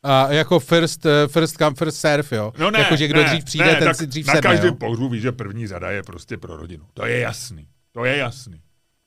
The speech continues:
Speaker 2: Jo. Tam, tam prostě sedí rodina, tam bude sedět jeden tvůj legálně a dalších osm nelegálních dětí, ty to tam zaberou všechno, no a v dalších řadách jsou tvý přítelkyně
Speaker 1: No a
Speaker 2: a na nás
Speaker 1: počkej, no a
Speaker 2: ostatní
Speaker 1: počkej, a to
Speaker 2: zbyde
Speaker 1: jsou
Speaker 2: místo k
Speaker 1: právě ty,
Speaker 2: stání.
Speaker 1: a teď ty přítelkyně budou říkat, ale já chci být v první, a já jsem druhý,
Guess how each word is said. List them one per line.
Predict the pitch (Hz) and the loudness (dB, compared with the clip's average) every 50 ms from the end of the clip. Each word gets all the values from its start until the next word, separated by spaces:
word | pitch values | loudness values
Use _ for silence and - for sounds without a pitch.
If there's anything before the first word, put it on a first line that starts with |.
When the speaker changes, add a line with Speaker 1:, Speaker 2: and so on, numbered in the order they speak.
| _ _ _ _ 104 | _ _ _ _ -10
Speaker 2:
Jo. | 101 92 92 92 - _ _ _ _ - | -8 -8 -8 -10 -12 _ _ _ _ -6
Tam, | 131 123 123 120 101 - - - - _ - | -4 -4 -4 -4 -8 -10 -14 -20 -20 _ -6
tam | 135 113 117 110 | -6 -6 -4 -6
prostě | 120 110 - - 131 | -8 -10 -10 -10 -10
sedí | - - 123 113 123 127 | -8 -6 -6 -4 -4 -4
rodina, | 117 117 123 127 113 95 | -4 -2 -4 -4 -6 -6
tam | 98 - | -10 -8
bude | 113 120 131 | -8 -8 -8
sedět | 127 - 123 113 120 107 - - - _ _ - | -8 -8 -6 -4 -4 -4 -4 -8 -20 _ _ -8
jeden | 120 110 110 120 117 104 | -6 -4 -2 -2 -4 -4
tvůj | 123 120 113 | -4 -4 -4
legálně | 104 107 110 123 117 117 117 120 123 120 | -2 -2 -2 0 0 0 -2 -2 -4 -4
a | |
dalších | 117 113 110 110 - 110 104 | -4 -4 -4 -6 -8 -10 -10
osm | 113 107 - - 120 117 117 | -10 -10 -8 -8 -8 -6 -6
nelegálních | 113 110 110 104 113 110 113 104 92 85 | -6 -6 -6 -6 -6 -6 -6 -8 -10 -8
dětí, | 95 110 110 - - 123 120 117 117 113 - _ _ | -8 -8 -8 -8 -6 -6 -4 -4 -6 -8 -10 _ _
ty | - 127 | -14 -10
to | 110 | -8
tam | 117 110 98 92 | -6 -6 -6 -4
zaberou | 104 104 104 127 127 127 127 123 | -6 -2 0 2 2 2 2 0
všechno, | 127 - 143 - - 139 127 127 127 127 127 127 127 - - - _ - | 0 0 -2 -2 -2 -4 -4 -4 -2 -2 -4 -4 -6 -10 -16 -20 _ -10
no | 120 127 131 135 | -6 -4 -2 -2
a | |
v | 123 117 | 0 2
dalších | 127 127 123 - 127 123 | 0 0 0 -2 -4 -2
řadách | 135 135 131 127 | 0 0 0 0
jsou | 131 135 | -2 -2
tvý | 123 127 | -6 -6
přítelkyně | 127 127 127 117 107 139 135 131 131 - 131 131 135 135 135 135 139 143 139 - - | -6 -8 -10 -8 -6 -6 -6 -6 -6 -6 -6 -6 -6 -6 -6 -6 -6 -8 -10 -4 2
Speaker 1:
No | 185 233 | 4 4
a | 240 | 6
Speaker 2:
a | |
na | - 359 | 6 6
nás | - - | 4 4
Speaker 1:
počkej, | - - 302 247 220 196 | 6 6 6 6 6 6
no | - | 4
a | - | 4
Speaker 2:
ostatní | 202 202 170 | 4 4 4
Speaker 1:
počkej, | - 262 - - 311 269 233 | 4 2 4 4 2 2 2
a | 180 170 | 2 2
to | - 202 | 2 2
Speaker 2:
zbyde | - - 226 | 6 6 6
Speaker 1:
jsou | 226 | 6
Speaker 2:
místo | - 226 | 6 6
k | 214 | 6
Speaker 1:
právě | 208 220 233 226 | 6 6 4 4
ty, | - | 4
Speaker 2:
stání. | 240 240 254 254 240 208 170 143 127 | 4 4 4 2 -2 -6 -6 -6 -4
Speaker 1:
a | 160 | -2
teď | 156 202 196 - | 0 0 0 -2
ty | 226 165 | -4 -6
přítelkyně | - 202 170 - 208 175 - 196 185 | -6 -6 -4 -4 -4 -4 -2 -4 -2
budou | 175 180 170 | -2 -2 -4
říkat, | 151 151 156 156 139 - | -4 -6 -6 -8 -6 -4
ale | - 135 147 151 | -2 -2 0 0
já | 151 147 139 | 0 0 -2
chci | 127 - - 156 | -4 -6 -8 -8
být | 156 175 165 - | -6 -6 -8 -8
v | - | -10
první, | - 180 180 165 | -10 -10 -8 -6
a | 156 151 | -6 -4
já | 156 151 147 147 139 | -4 -2 -2 -4 -6
jsem | - - 151 151 | -6 -8 -10 -8
druhý, | 147 165 190 185 | -8 -6 -6 -6